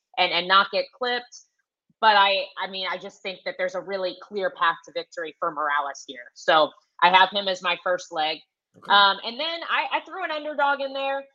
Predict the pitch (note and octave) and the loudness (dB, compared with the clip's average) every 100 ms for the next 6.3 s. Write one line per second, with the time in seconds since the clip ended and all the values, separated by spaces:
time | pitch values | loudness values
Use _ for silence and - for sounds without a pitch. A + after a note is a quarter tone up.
0 | _ - C#4 F4+ D#4 C#4+ C#4 C#4+ C#4+ C4 | _ -10 -6 -2 2 4 6 4 2 0
1 | C#4 - C4+ C4 C4 B3+ A3+ G#3+ A3+ A#3 | -2 -4 -2 0 -2 -6 -8 -8 -8 -8
2 | A#3 _ _ - A#3 A#3 G#3+ A3+ B3 B3 | -10 _ _ -4 -2 -2 -6 -6 -6 -12
3 | B3+ B3+ - C#4+ C4+ A3 A#3+ D4+ C4 C4+ | -12 -8 -4 -2 0 0 -2 -6 -8 -8
4 | A3 G#3+ A#3+ C#4 C#4 C4 G#3 G#3+ G#3+ G#3+ | -10 -8 -6 -4 -4 -2 -2 0 -2 -6
5 | G#3 F#3+ G3+ C#4 - A#3 A3 G3+ E3 D#3 | -6 -12 -8 -8 -6 -8 -6 -6 -6 -4
6 | D#3+ G#3+ - | -4 -4 -8